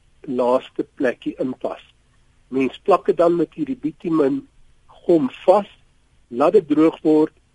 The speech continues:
en dan skuur mens dit gelyk. As dit mooi gelyk is, kan jy dit ook net was, uh, met die terpentyn soos ek genoem het.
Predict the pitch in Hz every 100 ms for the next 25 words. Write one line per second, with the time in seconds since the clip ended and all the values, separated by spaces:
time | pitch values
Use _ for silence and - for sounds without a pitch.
0 | _ _ _ 143 127 127 123 - - 147
1 | 139 135 127 123 117 - 135 127 165 208
2 | - _ _ _ _ 151 165 185 - 147
3 | 165 - 139 151 - 175 - 151 131 127
4 | 127 - 151 139 151 139 - - 151 156
5 | - _ _ _ _ _ 143 135 123 131
6 | 127 120 - 120 - 123 - 127 117 117
7 | 127 117 127 - 147 139 143 107